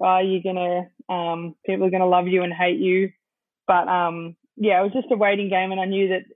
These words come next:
the game was going to only increase and get better, um, as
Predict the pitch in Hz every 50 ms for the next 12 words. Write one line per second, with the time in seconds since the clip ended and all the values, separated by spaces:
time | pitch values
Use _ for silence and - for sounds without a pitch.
0 | _ 202 190 185 175 _ - 175 175 180 175 175 175 180 180 175 160 _ 185 185
1 | 175 - 180 175 175 180 175 175 175 175 170 - _ _ - 180 170 160 165 175
2 | 180 180 180 175 170 170 170 - _ _ _ _ _ _ _ _ _ _ 202 190
3 | - - - 202 180 175 180 175 - - - 185 180 175 165 170 175 - - 175
4 | 175 175 170 170 170 170 165 - _ _ _ _ - 170 165 160 165 165 165 -
5 | - 180 165 165 165